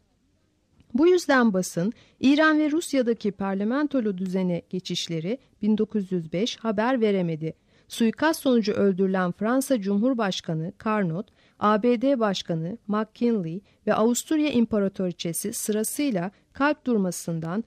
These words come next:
şirpençeden ve göğüs darlığından ölmüş gösterildiler. Tiyatroda sansür ve baskıdan payını almıştır. Kralların tahttan indirildiği oyunlar, Kral Oedipus, Kral Lear, Hamlet,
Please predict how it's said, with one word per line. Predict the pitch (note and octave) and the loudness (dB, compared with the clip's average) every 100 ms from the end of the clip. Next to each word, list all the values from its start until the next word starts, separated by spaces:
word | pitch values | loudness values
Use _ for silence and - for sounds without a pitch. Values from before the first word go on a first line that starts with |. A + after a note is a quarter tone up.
| _ | _
şirpençeden | - - A#3+ C#4 C4 C4 G#3 F3 E3+ G#3 | -4 -2 0 2 2 2 0 -2 -2 -2
ve | G#3+ | -2
göğüs | G3+ A3 C#4 - - | -2 0 0 -2 -2
darlığından | G#3+ F#3 F3+ F#3 B3 B3+ | -2 0 -2 0 -2 0
ölmüş | G#3 G3+ A#3 - | 0 2 0 -2
gösterildiler. | G3+ F#3+ - F3+ E3 D#3+ E3 D#3+ _ _ _ _ _ - | -2 -2 -4 -4 -6 -8 -8 -10 _ _ _ _ _ 0
Tiyatroda | C#4+ F#4 G4 B3 F#3+ E3+ A#3+ | 4 4 2 0 0 -2 -6
sansür | - G#3 G3+ - C4 | -2 -2 -2 -2 0
ve | D4 C#4 | 2 2
baskıdan | G#3 G#3 - F#3 F3+ | 0 -2 -4 -2 -2
payını | F#3 A3+ G3 A#3+ | -2 -2 0 0
almıştır. | - F#3+ F3 - - E3 D#3 _ _ - | 0 0 0 -4 -4 -6 -6 _ _ -2
Kralların | A3 G#3 G3+ G3 C4 | 0 2 2 2 0
tahttan | B3+ G3 F#3 C#4+ D4+ | 0 -2 -2 0 4
indirildiği | C#4 G#3 F#3 E3+ F3 E3+ | 4 4 0 -2 -4 -2
oyunlar, | F#3 F3 E3 D#3+ G3+ - | -2 0 0 -2 -6 -8
Kral | - G#3 G#3 G3+ | -4 -2 0 -2
Oedipus, | G3+ F#3+ G3+ E3 G3+ - - _ _ | -4 -4 -6 -8 -8 -10 -16 _ _
Kral | - A3 A3 G#3+ | -2 2 2 0
Lear, | G3+ F3+ E3 A#3+ _ _ | 0 0 -4 -8 _ _
Hamlet, | - A3+ G#3 E3 | 0 2 2 0